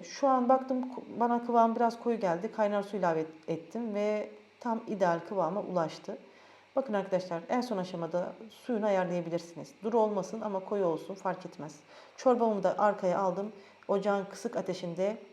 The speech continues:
e, küçük gözünde en kısa getirdim. O şekilde bekliyor. Şimdi beşamel sos hazırlayacağız. Beşamel sos için iki yemek kaşığı tereyağını,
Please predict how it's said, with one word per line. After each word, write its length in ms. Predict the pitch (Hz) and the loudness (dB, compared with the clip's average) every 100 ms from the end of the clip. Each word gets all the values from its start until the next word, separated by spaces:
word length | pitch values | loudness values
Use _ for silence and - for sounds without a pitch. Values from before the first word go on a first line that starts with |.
| - | -8
e, 200 | 160 160 | -4 -4
küçük 240 | 160 226 - | -6 -8 -4
gözünde 300 | 185 170 185 | -2 -2 -4
en 200 | 214 202 | -4 -4
kısa 280 | - 175 165 | -4 -2 -2
getirdim. 440 | 196 196 170 220 | -2 -4 -6 -6
O 60 | 190 | -6
şekilde 360 | 175 196 208 | -6 -6 -4
bekliyor. 360 | 190 185 151 143 - - - - - | -4 -4 -6 -8 -10 -20 -20 -16 -4
Şimdi 200 | 294 269 | 2 4
beşamel 320 | 262 269 254 | 4 2 0
sos 200 | 254 240 | -2 -2
hazırlayacağız. 560 | 175 165 156 185 226 | -2 -2 -2 0 0
Beşamel 280 | 220 220 226 | -2 -2 -2
sos 200 | 220 240 | -2 -6
için 240 | - 226 202 | -6 -8 -6
iki 120 | 247 | -2
yemek 220 | 190 175 | -2 -4
kaşığı 240 | 180 202 | -6 -8
tereyağını, 520 | 196 208 180 165 214 | -4 0 0 0 -2